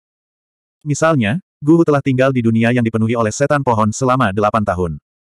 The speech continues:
Oleh karena itu, kendalinya atas Yuan Qi sangat kuat. Selain itu, yang lainnya juga memiliki pengalaman bertahan hidup di suku ras kuno.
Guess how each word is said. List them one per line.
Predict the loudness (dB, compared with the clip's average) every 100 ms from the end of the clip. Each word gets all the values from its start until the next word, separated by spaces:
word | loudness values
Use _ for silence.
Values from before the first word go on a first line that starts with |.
| _
Oleh | -2 0 2
karena | 0 0
itu, | 0 2 0 -2 _
kendalinya | -2 2 2 2 0
atas | -2
Yuan | 0 0 0
Qi | -2
sangat | -2 -2 -2
kuat. | -2 -2 -4 _ _
Selain | -12 -2 0 0
itu, | -2 0 0 -2 _
yang | -2 0 2
lainnya | 0 0 0
juga | 0
memiliki | 0 0 0 -2
pengalaman | 0 0 0 0
bertahan | -2 -2 -2 -2
hidup | 0 0 0
di | -4
suku | -2 0
ras | 0 0
kuno. | -4 -4